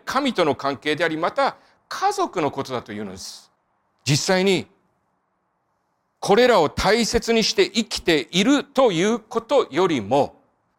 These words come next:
自分は少なくとも何が大切なことなのかは分かっている。それを心から願っているということなのかもしれません。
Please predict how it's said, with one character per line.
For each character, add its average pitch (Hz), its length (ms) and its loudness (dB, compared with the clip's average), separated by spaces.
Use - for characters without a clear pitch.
自 127 260 2
分 269 300 4
は 254 160 4
少 - 340 -4
な 302 200 2
く - 140 -16
と 220 200 0
も 226 360 2
何 262 560 2
が 208 320 0
大 240 280 2
切 240 300 -4
な 233 160 2
こ - 180 -2
と 294 200 2
な 240 200 2
の 233 180 2
か 214 200 0
は 220 160 4
分 135 340 -2
か 339 120 -2
っ 359 60 -4
て - 200 -8
い 98 80 -4
る。 82 140 -12
そ - 300 0
れ 254 160 6
を 247 120 6
心 330 600 0
か 185 220 -2
ら 220 320 0
願 151 420 2
っ 254 80 -4
て 170 240 0
い 170 140 -4
る 269 140 -2
と 330 240 0
い 269 300 2
う 92 60 -14
こ - 160 -2
と 208 140 2
な 220 160 2
の 302 120 2
か 269 160 0
も 117 280 -2
し - 220 -4
れ 120 60 0
ま 107 100 -2
せ 98 140 -10
ん。 82 60 -14